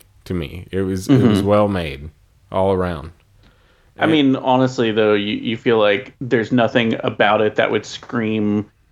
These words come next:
Speaker 2: "Hey, give me a good budget," either.
Speaker 1: No.
Speaker 2: You know what I mean? Like, <laughs> this does not seem like the kind of film that would, like, really get funding.
Speaker 1: Yeah.
Speaker 2: <laughs>
Speaker 1: Makes
Speaker 2: If you
Speaker 1: sense.
Speaker 2: just were like, "Hey, I wanna make a show where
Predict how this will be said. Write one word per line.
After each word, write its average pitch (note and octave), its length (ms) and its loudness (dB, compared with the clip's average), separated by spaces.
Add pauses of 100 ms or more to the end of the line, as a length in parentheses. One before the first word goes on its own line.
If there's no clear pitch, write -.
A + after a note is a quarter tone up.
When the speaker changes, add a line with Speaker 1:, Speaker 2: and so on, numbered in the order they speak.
(240)
Speaker 2:
"Hey, A#2+ 200 0
give A#2+ 280 0
me A2+ 220 2
a G#2 220 0 (160)
good - 280 0
budget," A2+ 460 0
either. F#2+ 480 -2 (180)
Speaker 1:
No. D3 160 2
Speaker 2:
You D3 100 2
know D3 80 2
what D3 100 2
I - 20 4
mean? C#3+ 340 2
Like, B2+ 380 0 (160)
<laughs> E3 160 -10
this D#3 240 0
does C3+ 180 -2
not D3 220 0
seem C#3+ 240 0
like C3 160 0
the B2+ 60 -2
kind B2+ 240 0
of A#2+ 80 -4
film B2 420 0 (380)
that A2 260 0
would, A2 160 2
like, G#2 240 2
really A2+ 400 0
get A2 420 0 (640)
funding. C3+ 640 0 (560)
Speaker 1:
Yeah. G3 200 2 (540)
Speaker 2:
<laughs> - 520 -20
Speaker 1:
Makes D3 360 0
Speaker 2:
If F3 140 2
you D3 40 -6
Speaker 1:
sense. D3 120 -4
Speaker 2:
just C3 240 -4
were C3 80 2
like, B2 320 0 (240)
"Hey, D3 400 2 (260)
I - 80 -4
wanna C#3+ 200 0
make C#3 200 0
a A#2 160 2
show C3+ 460 2
where A#2 420 0